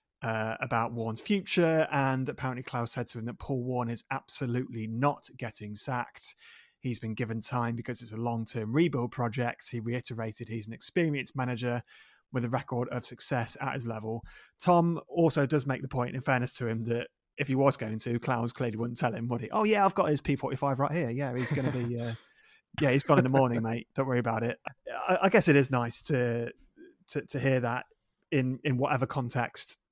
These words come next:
David Clowes means it. So we'll come on to the wider discussion on, um, on the pressure on Warne and his future in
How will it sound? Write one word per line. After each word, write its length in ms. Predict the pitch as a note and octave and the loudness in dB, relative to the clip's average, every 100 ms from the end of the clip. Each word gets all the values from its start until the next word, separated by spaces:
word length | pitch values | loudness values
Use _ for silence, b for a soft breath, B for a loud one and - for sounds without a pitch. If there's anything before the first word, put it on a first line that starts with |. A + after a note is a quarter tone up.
| - | 0
David 280 | C3 A#2+ | 0 0
Clowes 300 | - B2 A2+ | -2 -2 -2
means 380 | A#2 C3 B2 A#2 | 2 2 2 0
it. 240 | F3 B2 - B B B B | -2 -4 -8 B B B B
So 640 | - D3 C3+ C3 C3+ C3 | 2 6 8 8 6 4
we'll 140 | D3+ D3 | 4 2
come 160 | D#3+ | 4
on 140 | D#3+ D#3 | 4 4
to 500 | - C#3+ C3+ C3 B2+ | 4 6 6 4 2
the 140 | B2+ | 2
wider 340 | B2 C3+ B2+ A#2+ | 6 6 6 2
discussion 680 | B2 - A2 - A2+ A2+ A2+ | -2 -4 -4 -4 -4 -6 -6
on, 420 | B2+ A#2 A2+ A2 A2 | -4 -2 -2 -2 -2
um, 400 | A2+ A#2 A#2 A#2+ | -2 -4 -6 -8
on 100 | A#2+ | -6
the 60 | A2+ | -2
pressure 340 | D3+ C3 B2+ | 0 0 0
on 160 | A2+ A2 | -2 0
Warne 400 | A#2 A2+ A2+ A#2 B B B B _ | 0 0 0 -4 B B B B _
and 80 | B2 | -4
his 120 | A2+ | -2
future 600 | - C#3 C3 - C3 A2+ A2 _ _ _ - | -2 -2 -2 0 0 0 -2 _ _ _ 0
in 340 | D3 C3 C3 | 4 4 2